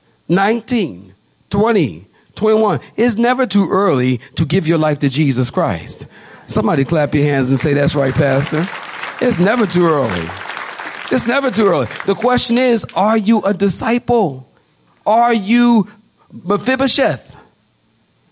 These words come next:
living in Lodabar? Is, uh, i-, i-, is your, is your soul saved, but your life wasted?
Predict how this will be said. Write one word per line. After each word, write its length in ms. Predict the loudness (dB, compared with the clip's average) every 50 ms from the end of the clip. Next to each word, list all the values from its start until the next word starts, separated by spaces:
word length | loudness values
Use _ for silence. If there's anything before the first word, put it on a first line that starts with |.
| _ _ _ _ -4
living 340 | -2 0 2 2 2 4
in 100 | 4 4
Lodabar? 840 | 2 2 2 2 2 2 2 0 0 0 -2 -2 -4 -6 -14 -20 -20 _ _ _ _ _ _ _ _ _ _ -20 -20 _ _ _ _ _ _ _ _ _ _ _ _ _
Is, 360 | 0 2 2 2 2 0 -4 -8 -10 -16 _ _
uh, 160 | -6 -6 -6 -6
i-, 20 |
i-, 600 | -8 -8 -4 -2 0 -2 -2 -2 -2 -2 -2 -2 0
is 180 | -2 0 0 2
your, 260 | 2 2 2 0 -2 -4 -4
is 160 | -2 -2 0 2
your 100 | 0 0
soul 480 | 0 0 0 2 2 2 2 2 2
saved, 800 | 0 0 -2 0 0 0 2 2 2 2 2 0 0 -2 -2 -4 -4 -4 -4 -8 _ _ _ _ _ _ _ _ _ _ _ _ _ _
but 200 | -4 -4 -2 0
your 80 | -2 0
life 360 | 0 0 0 0 0 -2 -4 -12 -10
wasted? 600 | -4 -2 0 0 0 -2 -4 -6 -6 -6 -8 -8